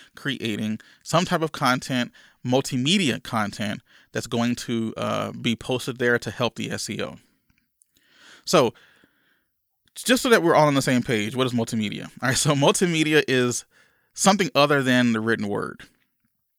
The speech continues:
An image is multimedia. A video is multimedia. A podcast is multimedia. Those are probably the three main ones.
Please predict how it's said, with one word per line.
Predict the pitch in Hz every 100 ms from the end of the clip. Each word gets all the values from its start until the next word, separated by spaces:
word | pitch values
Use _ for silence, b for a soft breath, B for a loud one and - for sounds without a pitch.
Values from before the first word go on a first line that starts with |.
| _ -
An | 135
image | 127 113 131 165 - - -
is | 127
multimedia. | 131 - 123 127 131 147 151 _ _ _ _ _ _ _ _ _ _ _ _
A | - 110 110 - _ -
video | 120 120 123 127 131 151 185 _ _ _
is | 123 123
multimedia. | 120 - 123 123 131 143 156 _ _ _ _ _ _ _ _ -
A | 143
podcast | 190 226 - - - - - _ _ _
is | 117
multimedia. | 107 110 - 113 - - - _ _ b b b b b
Those | 196 247
are |
probably | 220 208
the | 165
three | - 151 135
main | 113 117 139
ones. | 135 156 170 175 -